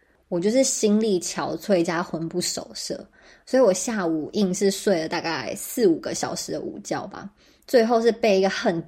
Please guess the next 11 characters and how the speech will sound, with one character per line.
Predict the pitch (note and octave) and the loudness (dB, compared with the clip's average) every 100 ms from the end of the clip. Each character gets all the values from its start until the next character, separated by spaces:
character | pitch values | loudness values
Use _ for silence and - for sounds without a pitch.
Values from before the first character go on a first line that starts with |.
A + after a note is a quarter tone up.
| - | -10
急 | - E3+ | 0 0
促 | E3+ - F#3+ | 2 2 2
的 | D#3 | 0
敲 | - E3+ | -2 -2
门 | E3+ - | -4 -8
声 | - D#3+ G3 | -8 -6 -6
吵 | - C3 - | -6 -6 -6
醒。 | G3+ - - - _ _ _ _ - | -6 -6 -8 -12 _ _ _ _ 2
原 | F#3+ | 4
来 | G3 A3+ | 4 2
是 | C4 B3 | 2 4